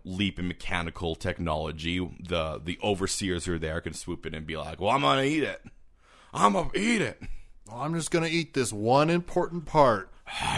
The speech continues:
Speaker 1: And, the, and then the people obviously building are like, "Well, clearly that didn't work, and I have no idea why. Probably destiny." And then they break it all.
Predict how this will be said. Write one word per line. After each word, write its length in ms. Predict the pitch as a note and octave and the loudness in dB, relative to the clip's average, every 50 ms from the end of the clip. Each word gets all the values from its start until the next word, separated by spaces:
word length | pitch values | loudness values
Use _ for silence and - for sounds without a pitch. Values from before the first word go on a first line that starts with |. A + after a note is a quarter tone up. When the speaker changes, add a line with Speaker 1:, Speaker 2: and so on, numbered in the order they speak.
| F#2+ G2+ G2+ - - - C#2+ D#2 E2+ | 2 2 0 0 -4 -6 -6 -4 -2
Speaker 1:
And, 120 | G2+ G2+ | 0 0
the, 120 | G2+ - G#2 | 2 2 2
and 100 | G#2+ A2+ | 0 0
then 100 | A#2 A#2 | 0 -2
the 60 | G#2 | 0
people 560 | - - A#2 G#2 G2+ G#2+ G#2+ G#2 G2+ F#2+ - - | 2 4 4 4 4 2 2 4 2 2 2 2
obviously 320 | F#2 G2+ G2 F#2+ F#2 G2 | 2 2 2 2 -2 -2
building 240 | E2 A2 A2+ A#2+ A2 | 0 2 2 2 2
are 40 | G2 | 2
like, 220 | F2+ E2 E2 - - | 0 0 -2 -2 0
"Well, 400 | G2+ B2 C3 C3+ C3 C3 B2+ - - - - - | 2 6 6 8 8 6 4 2 -4 -20 -20 -16
clearly 400 | - - A2+ A2+ B2 C3 C3 C3 | -6 0 2 4 6 6 6 6
that 280 | B2 C3 C#3 C3+ A#2+ - | 6 6 6 4 4 2
didn't 340 | G#2+ G2+ F#2 F#2 F2+ F2+ F2+ | 2 2 2 2 0 -2 -2
work, 380 | F2+ F2+ F2+ G2+ - - - - | 0 0 0 0 0 -4 -10 -6
and 140 | - E2+ F#2 | -2 0 2
I 60 | G2 | 2
have 120 | F2+ E2+ F2 | 2 2 0
no 280 | F#2+ G#2 A2+ A#2+ A#2+ | 2 4 4 6 6
idea 320 | A#2+ A#2+ A#2 A2+ A2+ A2 G#2+ | 6 4 4 2 0 0 0
why. 580 | G2+ G#2+ G#2+ G#2 G2 F2+ E2+ D2+ C2 C2 - - - - - - - - _ _ _ - | 2 2 4 4 4 4 2 2 -2 -4 -8 -14 -20 -20 -20 -20 -20 -20 _ _ _ -10
Probably 880 | - C#3+ E3 E3 E3 D#3+ D3 C3+ B2+ A#2 A#2 B2+ B2+ B2 B2 A2+ - - - | -2 2 6 8 8 8 8 6 2 0 0 0 2 2 2 0 -2 -6 -2
destiny." 720 | - B2 B2 A#2+ - - - A2 F#2+ F#2 F2 E2 D2 B1 - | 2 2 2 2 2 -2 -4 -4 -2 0 0 -2 -2 -4 -6
And 120 | - E2 | -6 -6
then 100 | E2+ E2+ | -6 -6
they 100 | D#2 D#2 | -6 -8
break 400 | D2+ - - E2 F2+ F2 E2 - | -10 -8 -4 -2 -2 -2 -2 -2
it 80 | E2 C#2 | -4 -6
all. 300 | C2+ B1+ G1+ G#1 - | -4 -6 -6 -8 -10